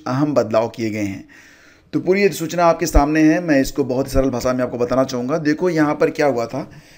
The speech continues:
कि उन्नीस मई दो हज़ार तेईस के द्वारा राज्य के जो प्रारंभिक विद्यालय होते हैं, उसमें विद्यालय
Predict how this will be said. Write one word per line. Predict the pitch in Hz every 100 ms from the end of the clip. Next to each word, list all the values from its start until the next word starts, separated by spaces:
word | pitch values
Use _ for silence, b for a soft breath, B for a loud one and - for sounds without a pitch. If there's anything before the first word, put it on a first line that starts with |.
| b
कि | 151 160
उन्नीस | 156 156 175 - 147
मई | 151 156
दो | 147
हज़ार | 151
तेईस | 151 131 139
के | 123
द्वारा | 113 113 104 - -
राज्य | 120 131 156 156 156
के | 175 151
जो | 139 156 160 170 -
प्रारंभिक | 131 123 131 160
विद्यालय | 139 120 123 120
होते | 113 110 123
हैं, | 143 180
उसमें | 139 139 143 131 98 B B B -
विद्यालय | 135 120 139 139 170